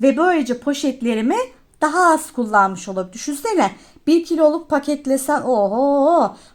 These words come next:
bundan kaç tane poşet gelir? Yirmi dört tane poşet gelir. O zaman en az kaç poşet gerekir dediğinde şeker miktarını en fazla seçeceğim ve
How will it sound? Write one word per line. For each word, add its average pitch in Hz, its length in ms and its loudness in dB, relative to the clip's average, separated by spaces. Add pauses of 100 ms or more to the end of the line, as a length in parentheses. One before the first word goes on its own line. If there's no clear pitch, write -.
bundan 285 340 4
kaç 349 220 -2
tane 277 340 0
poşet 214 400 -6
gelir? 285 260 0
Yirmi 269 400 2
dört 311 260 2
tane 226 240 0
poşet 294 520 -4
gelir. 175 240 -6 (380)
O 247 100 0
zaman 330 440 4 (300)
en 339 160 2
az 330 280 0
kaç 370 240 -2
poşet 277 380 -2
gerekir 214 540 -6
dediğinde 294 760 2 (580)
şeker 294 460 0
miktarını 220 460 0
en 226 220 -2
fazla 294 380 -2
seçeceğim 294 580 -2 (380)
ve 208 300 2